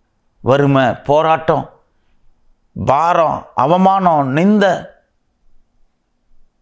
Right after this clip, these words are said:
சகலத்திலே இருந்து நீங்க மீட்டெடுக்க வல்லவர்ப்பா. சகலத்திலிருந்து நீங்க மீட்டெடுக்க வல்லவர். கர்த்தர் கட்டாராயில் கட்டுகிறவனுடைய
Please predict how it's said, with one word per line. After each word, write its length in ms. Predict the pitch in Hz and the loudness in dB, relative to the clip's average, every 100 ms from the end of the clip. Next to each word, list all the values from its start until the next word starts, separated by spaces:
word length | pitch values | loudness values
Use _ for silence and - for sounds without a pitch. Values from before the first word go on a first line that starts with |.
| _ _ _ _ _ - | _ _ _ _ _ -4
சகலத்திலே 520 | 156 143 170 170 180 180 | -2 0 0 0 0 0
இருந்து 280 | 165 160 - - _ _ _ _ _ _ _ - - - | 0 0 -4 -8 _ _ _ _ _ _ _ -20 -20 -4
நீங்க 220 | 113 120 | -2 0
மீட்டெடுக்க 480 | 139 165 165 156 139 | 0 0 -2 0 0
வல்லவர்ப்பா. 580 | 131 143 143 - 151 - _ _ _ _ _ _ _ _ _ _ - _ _ _ _ _ - - | 0 0 -2 -4 -10 -18 _ _ _ _ _ _ _ _ _ _ -20 _ _ _ _ _ -10 -4
சகலத்திலிருந்து 640 | 165 208 220 226 220 220 | -2 0 0 0 2 2
நீங்க 200 | 220 202 | 2 0
மீட்டெடுக்க 480 | 190 214 208 202 190 | 0 0 0 0 0
வல்லவர். 440 | 180 185 175 170 - _ _ _ _ _ _ _ _ _ _ _ _ _ _ _ _ _ _ _ _ | 2 0 0 -4 -6 _ _ _ _ _ _ _ _ _ _ _ _ _ _ _ _ _ _ _ _
கர்த்தர் 500 | - 170 - - 190 190 | -2 -2 -2 -4 -2 -2
கட்டாராயில் 720 | 190 208 196 180 175 160 143 - _ _ _ _ _ _ - | 0 0 2 2 0 -2 -4 -12 _ _ _ _ _ _ -4
கட்டுகிறவனுடைய 600 | 151 - 165 160 151 143 | -2 0 2 2 2 0